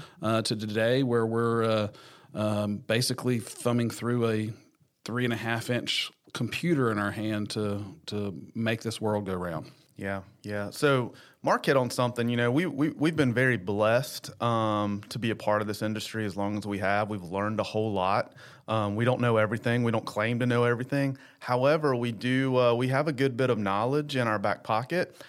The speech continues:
Speaker 2: And that's one of our goals with this, is to be able to share some of this stuff with you guys, try to raise these standards, uh, in the real estate industry.
Speaker 1: Yeah. Uh, you know,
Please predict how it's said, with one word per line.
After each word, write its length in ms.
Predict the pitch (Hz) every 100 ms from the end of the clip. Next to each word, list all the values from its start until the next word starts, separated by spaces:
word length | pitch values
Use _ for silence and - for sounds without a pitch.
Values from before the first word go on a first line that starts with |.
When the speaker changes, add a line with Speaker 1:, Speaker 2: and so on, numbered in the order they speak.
| - -
Speaker 2:
And 100 | 143
that's 160 | 208
one 140 | 240 240
of 120 | 226
our 100 | 190
goals 420 | 120 123 190 170
with 160 | 123 107
this, 240 | 110 107
is 80 | 110
to 80 | 123
be 80 |
able 140 | 139 123
to 60 |
share 800 | 104 - - 127 143 110 95 90 - - -
some 300 | - 135 120
of 140 | 113 101
this 180 | 110
stuff 320 | - - 117 110
with 120 | 95
you 160 | 120
guys, 440 | 110 101 98 95 90
try 240 | - 135
to 100 | 123
raise 380 | 101 107 123 113
these 200 | 117 107
standards, 800 | - 117 117 117 101 98 98 -
uh, 220 | - 104 101
in 140 | 110
the 80 | 104
real 160 | 107 139
estate 280 | - 92
industry. 400 | 87 90 - 92 92 _ _
Speaker 1:
Yeah. 260 | 101 95 90 -
Uh, 180 | 107 98 - - -
you 80 | -
know, 180 | 127